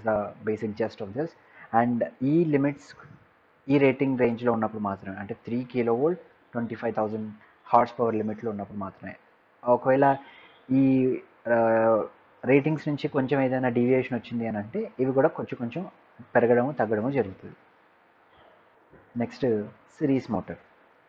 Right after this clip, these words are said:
Series మోటార్ని start cheyali ani అంటే we can connect, uh, resistance in series with the motor. ఆ,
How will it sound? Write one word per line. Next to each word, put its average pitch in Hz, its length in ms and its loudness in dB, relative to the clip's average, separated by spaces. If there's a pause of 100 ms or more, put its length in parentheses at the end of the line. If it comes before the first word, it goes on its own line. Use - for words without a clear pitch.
(200)
Series 160 320 4
మోటార్ని 143 380 2
start 117 280 4
cheyali 113 300 4
ani 104 120 -4
అంటే 135 240 -2
we 131 120 -4
can 120 180 -4
connect, 110 320 -4 (120)
uh, 101 40 -4 (500)
resistance 139 460 -2 (200)
in 123 140 -2
series 117 340 -2
with 110 180 -2
the 110 80 6 (260)
motor. 123 240 0 (800)
ఆ, - 20 2